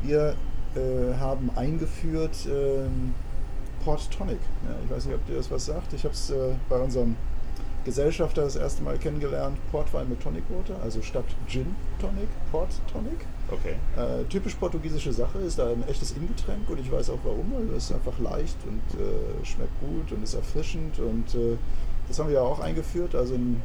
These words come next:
Speaker 1: Blue Room kann man auch Port Tonic trinken, aber natürlich auch andere Cocktails und, äh, äh, man kann nicht nur blau werden, man kann sich auch,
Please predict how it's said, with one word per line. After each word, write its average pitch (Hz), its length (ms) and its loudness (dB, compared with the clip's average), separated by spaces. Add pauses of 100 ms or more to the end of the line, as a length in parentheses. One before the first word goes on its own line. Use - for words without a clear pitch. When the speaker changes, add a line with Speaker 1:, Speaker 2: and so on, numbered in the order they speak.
(120)
Speaker 1:
Blue 151 260 2
Room 175 320 2
kann 127 120 2
man 135 100 2
auch 123 100 0 (140)
Port 117 220 2
Tonic 120 320 2
trinken, 135 280 0 (560)
aber 135 140 0
natürlich 127 320 2
auch 113 160 2
andere 127 240 -2
Cocktails 147 760 0
und, 131 360 0
äh, 123 220 6 (880)
äh, 117 480 4 (260)
man 110 200 2 (180)
kann 127 140 0
nicht 120 160 0
nur 120 100 0
blau 107 320 0
werden, 131 260 4
man 127 140 0
kann 135 140 -2
sich 120 160 0
auch, 120 140 0